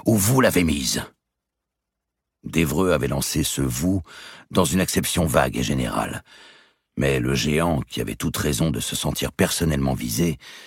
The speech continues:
pria d'Évreux d'éclaircir son dire, ou bien de se rétracter. « Oubliez-vous, Louis, que vous avez épousé ma propre sœur,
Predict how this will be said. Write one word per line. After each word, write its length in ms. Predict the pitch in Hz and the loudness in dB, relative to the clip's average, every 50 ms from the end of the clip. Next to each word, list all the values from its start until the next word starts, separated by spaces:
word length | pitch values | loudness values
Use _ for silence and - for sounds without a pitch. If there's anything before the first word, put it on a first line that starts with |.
| - - - _ - | -20 -20 -20 _ -8
pria 300 | - - 92 95 90 87 | -2 0 2 4 4 4
d'Évreux 420 | 80 98 98 80 67 69 92 101 95 | 4 2 2 0 0 0 0 0 2
d'éclaircir 540 | 76 80 78 - - 82 - - - 73 - | 0 -2 -2 -2 -2 -2 -2 -2 -4 -4 -2
son 180 | - - 65 | -2 -2 -2
dire, 340 | 58 57 60 64 60 57 - - - - - - - | -2 -2 -2 -2 -2 -4 -6 -8 -12 -14 -14 -4 -2
ou 80 | 85 80 | -2 0
bien 220 | 67 - 87 85 | 2 2 2 2
de 80 | - - | 0 0
se 100 | - - | 0 0
rétracter. « 640 | - - - - - - - - - - - - - _ _ _ _ _ _ _ _ _ _ _ _ _ _ _ _ _ _ _ _ _ - | -2 -2 -2 -4 -4 -6 -6 -8 -8 -8 -8 -10 -14 _ _ _ _ _ _ _ _ _ _ _ _ _ _ _ _ _ _ _ _ _ 0
Oubliez-vous, 640 | 76 90 98 107 113 120 117 117 101 107 120 123 120 | 2 4 4 6 6 6 4 4 2 2 2 2 2
Louis, 440 | 110 107 110 120 131 131 135 123 | 2 2 2 4 4 4 2 2
que 100 | - - | 0 0
vous 240 | 98 90 85 87 - | 0 0 0 2 2
avez 240 | 92 87 87 95 98 | 2 4 4 4 4
épousé 300 | 101 - - 98 87 98 | 2 2 0 0 2 4
ma 160 | 101 101 92 - | 4 4 4 4
propre 420 | - 113 - 123 - - - 107 | 4 4 4 4 4 4 2 2
sœur, 480 | - - - 107 113 117 123 117 101 | 4 4 4 4 4 4 4 2 0